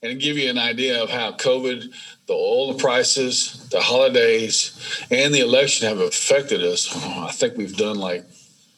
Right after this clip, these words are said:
twenty skids this year. So it's really downfall. The business has fell thirty-nine percent, but out-of-pocket expenses have gone down by, by thirty-one percent.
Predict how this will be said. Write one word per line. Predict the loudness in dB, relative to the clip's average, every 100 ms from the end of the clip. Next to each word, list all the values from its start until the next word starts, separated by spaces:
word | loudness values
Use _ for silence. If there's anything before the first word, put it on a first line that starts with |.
| _
twenty | -6 -4 -2
skids | -2 -2 -2
this | -2 -2
year. | -4 -6 -10 -20 _ _ _ _
So | -4 0 0 -4 -8
it's | -8 -4
really | -4 -2
downfall. | -2 -4 -4 -2 -2 -2
The | -2
business | 0 0 0 0
has | -2 0
fell | 2 2
thirty-nine | 2 2 2 2 0 -2
percent, | -2 0 0 -2 -8 -18 -20 -20 -20 -20 -20 _ 2
but | 4 4 4
out-of-pocket | 4 4 4 2 2
expenses | 0 4 4 4 0 2 2 0 -6 -6
have | -2 -2 0
gone | 0 0
down | 0 0 0
by, | 0 -2 -4 0
by | 0
thirty-one | 2 0 2 0 -2
percent. | -2 -4 -2 -4